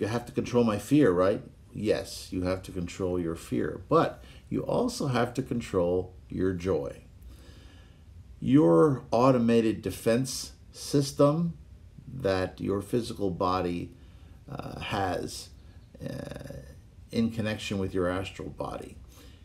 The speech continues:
it interprets the signals that come through your astral cord. And if it feels strong emotion, whether that be fear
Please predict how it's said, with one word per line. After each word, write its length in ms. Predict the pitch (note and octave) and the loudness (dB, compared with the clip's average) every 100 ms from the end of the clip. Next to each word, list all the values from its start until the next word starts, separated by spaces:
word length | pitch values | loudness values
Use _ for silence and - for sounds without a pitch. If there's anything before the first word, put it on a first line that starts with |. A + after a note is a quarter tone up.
| - - - - | -20 -20 -20 2
it 160 | C#3 | 4
interprets 1080 | D#3 D#3 - C#3+ D3 - D#2+ - - - - - - - - - - - - - | 4 0 4 4 4 2 -4 -4 -10 -10 -12 -16 -20 -20 -20 -20 -20 -20 -20 -8
the 100 | G2 | -6
signals 520 | - C3+ A#2 F#2 F2+ | 2 2 2 -2 -2
that 160 | G2 | -6
come 220 | - A2 G#2 | -4 -4 -4
through 240 | - G#2+ | -2 0
your 200 | G#2+ G#2 | 2 4
astral 380 | F#2+ F#2+ - G#2 | 4 0 -6 -8
cord. 560 | - - F#2+ - - - - - - - - - - - | -6 -8 -6 -6 -12 -16 -20 -20 -20 -20 -20 -20 -20 -2
And 480 | A#2 A2+ A2 G#2 | 2 4 2 0
if 140 | A2 C#3 | -2 -2
it 100 | E3 | -2
feels 560 | - G3+ G3 F3 D3+ | -2 4 6 6 2
strong 880 | - - - - A2+ A2+ A#2+ B2 B2 | -2 -8 -10 0 2 4 4 2 0
emotion, 920 | A#2 G#2 G2 G2+ A2+ A#2 - D2 - - - | -2 -2 0 2 2 0 -6 -8 -8 -14 -6
whether 340 | G2 G#2+ A2 | -2 0 0
that 340 | G2 G#2+ G2+ - | 2 0 -2 -6
be 100 | - | -10
fear 720 | - - F3 F3 F3 F3 | -4 2 4 6 4 0